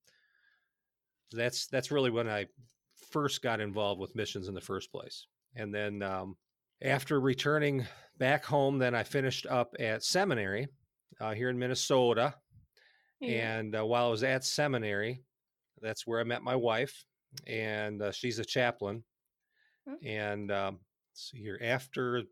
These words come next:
Speaker 1: about nineteen ninety-nine, I think it was, just,
Speaker 2: Mm-hmm.
Speaker 1: it was almost on a whim. I, uh, was looking at different opportunities, wondering where's God leading me, actually at that time planning to head over to Asia full time, uh, in missions. And then, of course, I met my wife,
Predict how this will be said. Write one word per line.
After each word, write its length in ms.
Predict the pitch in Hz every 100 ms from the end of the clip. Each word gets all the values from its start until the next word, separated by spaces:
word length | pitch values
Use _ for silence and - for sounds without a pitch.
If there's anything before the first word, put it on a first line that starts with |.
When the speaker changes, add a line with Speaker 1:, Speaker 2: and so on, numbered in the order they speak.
| _ _ -
Speaker 1:
about 320 | - 104 113 107
nineteen 480 | 117 131 127 127
ninety-nine, 920 | 120 117 107 107 110 110 110 123 147 185
I 80 | 160
think 240 | - 156
it 80 | 165
was, 400 | 147 156 180 - - _ - - _
just, 260 | 233 165 269
Speaker 2:
Mm-hmm. 140 | -
Speaker 1:
it 40 |
was 120 | 151 135
almost 360 | 247 202 -
on 140 | 156 127
a 60 |
whim. 440 | 110 127 117 90 - - 120
I, 300 | 117 123 123
uh, 180 | 113 107 104 131
was 280 | 110 117 131
looking 320 | 156 160 135
at 80 | 107
different 300 | 135 135 127
opportunities, 640 | 123 107 - 151 143 120
wondering 400 | 123 135 131 117
where's 240 | 113 131 113
God 260 | 120 117
leading 320 | 117 131 131
me, 160 | 127 123
actually 420 | 120 123 - 110
at 120 | 110
that 200 | 139 131
time 220 | 131 123 107
planning 420 | - 127 160 139
to 100 | 107
head 140 | 117
over 360 | 117 113 110 104 _ _ _ _
to 60 | -
Asia 400 | 123 143 143 107
full 240 | - 104
time, 380 | 95 104 95 113 - _ _ _ _ _ _ -
uh, 220 | 113 104
in 200 | - 123
missions. 540 | 120 156 - 104 107 113
And 160 | 110
then, 60 | 110
of 100 | 110
course, 300 | - 117 -
I 20 |
met 200 | 107 117
my 120 | 110
wife, 480 | 113 110 107 123 -